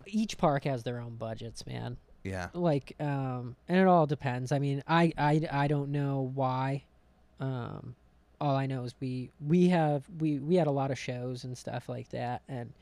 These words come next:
Speaker 1: I know, like, when you met the Looney Tunes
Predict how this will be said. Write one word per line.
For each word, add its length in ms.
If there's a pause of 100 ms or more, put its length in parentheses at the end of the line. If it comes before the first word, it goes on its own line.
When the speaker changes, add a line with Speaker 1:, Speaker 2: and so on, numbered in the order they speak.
(420)
Speaker 1:
I 80
know, 240
like, 320 (540)
when 180
you 160
met 180
the 100
Looney 280
Tunes 440